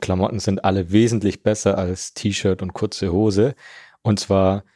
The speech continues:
annähernd gut wie eine Textilkombi oder eine Lederkombi mit anderen Stärken und Schwächen, aber auf jeden Fall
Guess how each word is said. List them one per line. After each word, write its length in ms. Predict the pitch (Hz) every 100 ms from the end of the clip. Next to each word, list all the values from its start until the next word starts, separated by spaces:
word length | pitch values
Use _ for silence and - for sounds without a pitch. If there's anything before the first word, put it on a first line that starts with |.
| _ _ _
annähernd 560 | 107 110 104 98 95 95
gut 260 | 101 98
wie 80 | 104
eine 160 | 92 92
Textilkombi 960 | 95 - - 104 - 98 92 95 95
oder 240 | - 101 87
eine 120 | 85
Lederkombi 720 | 87 95 92 - 85 85 87 -
mit 360 | 95 - - _
anderen 280 | 101 95 92
Stärken 320 | - 98 -
und 120 | 87
Schwächen, 340 | - 127 - 117
aber 260 | 90 92
auf 140 | 98 101
jeden 160 | 95
Fall 320 | - 95 95